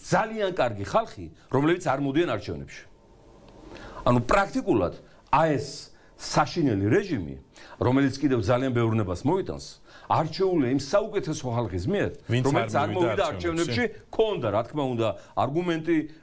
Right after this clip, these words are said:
Speaker 1: ქონდა გულგატეხილობის მიზეზი, ნიჰილიზმის мотиваცია, ქონდა პირადი საქმეც, რომ იმ დღეს, ვთქვათ, არ შეიძლებოდა ბავშვი მიეტოვებინა, ან სამსახური მიეტოვებინა, მაგრამ საბოლოო ჯამში ამ ყველაფრით ისარგებლა აი ამ თაღლითმა, მოვიდა ხელისუფლებაში და დღეს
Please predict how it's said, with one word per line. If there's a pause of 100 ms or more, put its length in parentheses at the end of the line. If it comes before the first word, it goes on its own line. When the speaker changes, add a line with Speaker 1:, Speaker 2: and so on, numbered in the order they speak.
(220)
Speaker 1:
ქონდა
გულგატეხილობის
მიზეზი, (260)
ნიჰილიზმის
мотиваცია, (380)
ქონდა
პირადი
საქმეც,
რომ
იმ
დღეს,
ვთქვათ,
არ
შეიძლებოდა
ბავშვი
მიეტოვებინა,
ან
სამსახური
მიეტოვებინა,
მაგრამ (180)
საბოლოო
ჯამში (320)
ამ
ყველაფრით
ისარგებლა
აი
ამ
თაღლითმა, (240)
მოვიდა
ხელისუფლებაში
და
დღეს